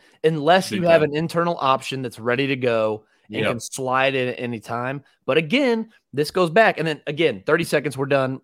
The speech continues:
Speaker 1: Talk about the big leagues.
Speaker 2: I
Speaker 1: This
Speaker 2: got
Speaker 1: goes
Speaker 2: one more
Speaker 1: right
Speaker 2: point
Speaker 1: back
Speaker 2: after this,
Speaker 1: to
Speaker 2: too.
Speaker 1: you cannot sell me that you're actually trying to win if this is your mentality. You
Speaker 2: Hmm.
Speaker 1: are hinting that, hey,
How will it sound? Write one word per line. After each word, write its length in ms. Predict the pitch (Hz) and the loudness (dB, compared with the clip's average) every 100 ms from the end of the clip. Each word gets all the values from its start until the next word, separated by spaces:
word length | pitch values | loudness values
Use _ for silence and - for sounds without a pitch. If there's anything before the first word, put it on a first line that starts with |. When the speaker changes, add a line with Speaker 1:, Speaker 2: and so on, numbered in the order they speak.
| - | -4
Speaker 1:
Talk 140 | 131 | -2
about 120 | 139 | -2
the 60 | 135 | -2
big 200 | 151 151 | 0 0
leagues. 360 | 127 120 120 - _ _ - | 0 -2 -6 -16 _ _ -6
Speaker 2:
I 60 | 117 | 0
Speaker 1:
This 80 | |
Speaker 2:
got 60 | 120 | 2
Speaker 1:
goes 80 | - | 2
Speaker 2:
one 80 | 113 | 0
more 100 | 110 | 2
Speaker 1:
right 140 | 151 | 2
Speaker 2:
point 100 | - | 4
Speaker 1:
back 200 | 190 185 | 2 2
Speaker 2:
after 120 | - | -2
this, 100 | 156 | -2
Speaker 1:
to 60 | 147 | -2
Speaker 2:
too. 140 | 101 - _ _ | -6 -10 _ _
Speaker 1:
you 320 | 127 170 220 220 | -6 -2 -2 -4
cannot 720 | - 208 208 190 180 190 - | -4 -2 0 0 2 2 0
sell 340 | - 202 190 | -2 2 2
me 300 | 175 165 160 | 2 -2 -4
that 140 | 151 147 | -6 -6
you're 160 | 147 - | -6 -4
actually 440 | 127 165 - 180 175 | -2 -2 -4 -6 -6
trying 420 | - 160 160 160 | -4 -4 -4 -4
to 60 | 151 | -2
win 320 | 139 135 131 | -2 -4 -8
if 80 | 117 | -12
this 140 | 127 | -12
is 100 | 131 | -8
your 120 | 127 | -6
mentality. 600 | 127 123 123 107 92 90 _ _ _ - | -6 -6 -6 -6 -8 -14 _ _ _ -8
You 160 | 151 | 0
Speaker 2:
Hmm. 60 | 202 | 4
Speaker 1:
are 320 | 180 156 147 _ _ _ _ _ | 6 4 0 _ _ _ _ _
hinting 640 | - 247 - 151 139 143 147 | -2 -2 0 -4 -4 -6 -6
that, 160 | 139 | -4
hey, 320 | 151 131 98 | -2 -2 -4